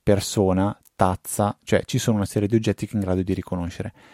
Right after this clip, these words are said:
È un progetto che sto seguendo ormai da praticamente due anni e mezzo, che si sta evolvendo bene, sta arrivando al punto in cui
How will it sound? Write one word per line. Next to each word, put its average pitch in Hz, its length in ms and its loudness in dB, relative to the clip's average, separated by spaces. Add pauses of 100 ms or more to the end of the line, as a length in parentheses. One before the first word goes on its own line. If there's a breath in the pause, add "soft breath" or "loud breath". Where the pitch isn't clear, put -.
(220 soft breath)
È - 60 -6
un 113 100 6
progetto 117 380 4
che 107 80 -2
sto - 200 -2
seguendo 101 440 2
ormai 98 340 2
da 87 520 0
praticamente 95 720 -2
due 98 240 4
anni 90 240 0
e 87 60 0
mezzo, 92 600 0 (460 soft breath)
che - 140 -2
si 113 120 -2
sta - 120 2
evolvendo 104 500 6
bene, 120 380 4 (380 soft breath)
sta - 280 2
arrivando 110 520 4
al 123 100 4
punto 104 600 0 (380 soft breath)
in 123 180 2
cui 110 440 4